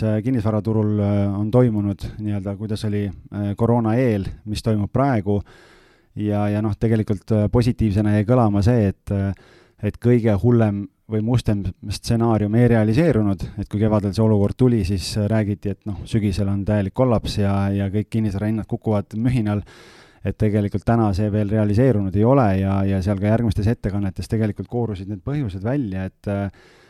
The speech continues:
et üks osa tegelikult, noh, oli ka see, et Tõnu Toompargi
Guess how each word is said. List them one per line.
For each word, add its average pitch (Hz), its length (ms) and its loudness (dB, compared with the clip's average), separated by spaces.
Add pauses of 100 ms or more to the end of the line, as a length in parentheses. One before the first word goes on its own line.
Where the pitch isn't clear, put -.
(200)
et - 240 -8
üks - 160 -8
osa 98 400 0
tegelikult, 101 400 -2
noh, 95 240 -4
oli 101 80 -4
ka 101 80 -4
see, 110 160 0
et - 80 -8
Tõnu 113 160 0
Toompargi 101 640 -2